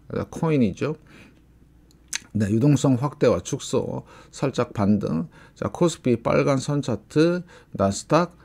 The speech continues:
파란 선 차트. 예, 코스피가 먼저 빠지고 있죠. 이런 상황들. 그래서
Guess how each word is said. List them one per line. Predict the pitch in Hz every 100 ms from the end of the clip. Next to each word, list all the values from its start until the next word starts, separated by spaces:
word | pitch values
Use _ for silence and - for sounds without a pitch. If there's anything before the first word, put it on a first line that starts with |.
| - -
파란 | 143 127 135 135
선 | - 131
차트. | - 101 - - - - - -
예, | 92 87
코스피가 | - 160 - 156 135
먼저 | 113 123 123
빠지고 | - 127 127 104
있죠. | 101 - 170 - - -
이런 | 104 95
상황들. | - 139 127 107 98
그래서 | 104 107 151 165